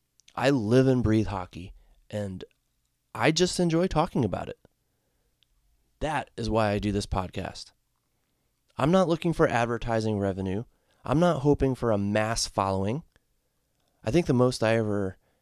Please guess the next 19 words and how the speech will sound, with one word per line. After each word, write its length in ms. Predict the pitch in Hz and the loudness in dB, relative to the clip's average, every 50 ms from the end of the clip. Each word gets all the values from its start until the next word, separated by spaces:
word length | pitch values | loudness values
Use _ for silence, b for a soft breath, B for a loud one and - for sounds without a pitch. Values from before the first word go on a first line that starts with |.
| _ _ | _ _
had 220 | - 123 117 101 | -2 -2 0 0
listened 360 | 107 110 - - 113 101 98 | 0 0 0 0 -2 -2 -2
to 100 | 98 101 | -2 -4
an 80 | 98 78 | -4 -4
episode 460 | 80 98 - 98 - 95 90 90 90 | -4 -4 -4 -4 -4 -4 -4 -6 -6
was 220 | 90 85 92 - _ _ _ | -8 -10 -10 -12 _ _ _
twelve 400 | - - 110 98 98 95 87 - | -4 0 0 0 0 0 -2 -2
people, 320 | - 98 92 - - - 80 | -2 -4 -2 -4 -6 -8 -8
I 100 | 80 90 | -8 -8
think. 360 | - - 65 - - - - _ _ _ _ _ _ _ - | -10 -12 -12 -12 -16 -20 -20 _ _ _ _ _ _ _ -12
And 260 | - 98 98 92 85 - | -10 -8 -8 -8 -8 -10
I 60 | 101 | -8
think 160 | - 110 104 | -6 -6 -4
I've 80 | 101 95 | -4 -4
had 240 | 101 95 90 95 - b b b b - | -4 -4 -6 -8 -12 b b b b -10
as 140 | 92 92 101 | -8 -6 -2
little 320 | 104 110 104 104 92 87 | 0 0 0 0 0 -2
as 100 | 80 - | -4 -6
two. 400 | - - - - 82 - - | -6 -6 -4 -4 -6 -6 -10